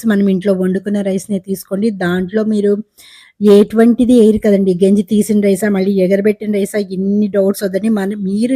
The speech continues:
ఇంట్లో ఎట్లా వండుకుంటే ఆ రైస్ని ఒక టూ స్పూన్స్ తీసుకోండి. అలాగే మనం ఇక్కడ తీసుకున్న అలోవెరా, అలాగే కీరా, దేనికి మనం అసలు పైన పీల్ తీయకుండా డైరెక్ట్గానే యాడ్ చేసేసుకుంటున్నాము. అంతే అండి.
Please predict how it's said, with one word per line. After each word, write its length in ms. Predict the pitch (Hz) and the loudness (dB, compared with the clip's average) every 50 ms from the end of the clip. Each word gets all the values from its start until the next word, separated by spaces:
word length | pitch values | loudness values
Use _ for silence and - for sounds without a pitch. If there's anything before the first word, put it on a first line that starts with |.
| 247 214 | -2 -2
ఇంట్లో 360 | 214 202 208 190 - - 233 233 202 180 | -4 -4 -4 -4 -2 -2 -2 0 0 0
ఎట్లా 360 | 180 175 175 - 226 220 220 220 214 | -2 -4 -2 -2 0 0 0 0 -2
వండుకుంటే 600 | 196 190 190 190 185 202 - - 196 202 - 247 220 175 | -2 -2 -2 -2 -2 -2 -2 -4 -2 0 0 0 0 0
ఆ 120 | 190 185 185 | 0 0 0
రైస్ని 320 | 180 185 180 190 - - 214 | 0 -2 -2 -4 -4 -6 -8
ఒక 200 | - - 202 185 | -6 -6 -8 -6
టూ 120 | - 196 180 | -6 -8 -10
స్పూన్స్ 340 | - - 202 190 196 - - | -8 -6 -4 -4 -4 -2 -4
తీసుకోండి. 380 | 208 190 - - 202 202 226 | -6 -6 -4 -4 -2 0 0
అలాగే 340 | 220 185 175 180 180 196 269 339 - _ _ - - - - - | 2 2 0 0 0 0 -2 -2 -4 _ _ -20 -20 -18 -4 0
మనం 160 | 220 220 220 | 4 4 4
ఇక్కడ 200 | 208 - - 190 175 | 4 2 0 -4 -4
తీసుకున్న 400 | - 202 202 - - 208 214 190 - | -4 -6 -6 -4 -4 -2 -2 -2 -2
అలోవెరా, 560 | 180 175 175 185 185 180 196 196 202 220 285 440 - - _ _ _ _ _ _ _ _ - | 0 2 4 4 4 4 4 4 4 4 4 2 0 -8 _ _ _ _ _ _ _ _ 2
అలాగే 360 | 196 196 190 190 185 285 427 - - _ _ _ _ _ _ - | 4 4 4 2 2 0 -2 -2 -6 _ _ _ _ _ _ 0
కీరా, 320 | - 254 233 208 180 165 - - _ _ _ _ _ _ _ 175 | 2 4 4 4 2 0 -2 -6 _ _ _ _ _ _ _ 2
దేనికి 500 | 185 214 208 214 214 214 208 - 262 262 | 4 6 6 6 6 4 2 0 0 0
మనం 280 | 233 220 208 214 208 | 2 2 2 2 2
అసలు 260 | 202 196 - - 220 220 - | 0 0 0 0 -2 0 0
పైన 240 | 196 185 185 202 208 - - | 0 2 2 2 0 -2 -2
పీల్ 260 | - 214 208 208 214 | 0 2 2 2 2
తీయకుండా 440 | 202 220 214 214 - 202 196 208 247 254 | 2 2 0 2 2 0 0 0 0 0
డైరెక్ట్గానే 720 | 220 196 190 185 196 190 180 - 202 190 190 190 202 220 240 - | 0 0 0 0 0 -2 -2 -4 -4 -4 -2 0 0 -2 -2 -2
యాడ్ 220 | 190 190 185 180 - | -4 -4 -4 -4 -4
చేసేసుకుంటున్నాము. 680 | 190 175 - 185 170 - - 180 175 147 180 175 175 180 - - | -8 -6 -6 -6 -8 -8 -6 -6 -4 -2 0 0 -2 -2 -4 -2
అంతే 280 | 175 175 185 175 196 | 0 0 0 0 0
అండి. 240 | 190 185 196 190 190 | 0 0 0 -2 -2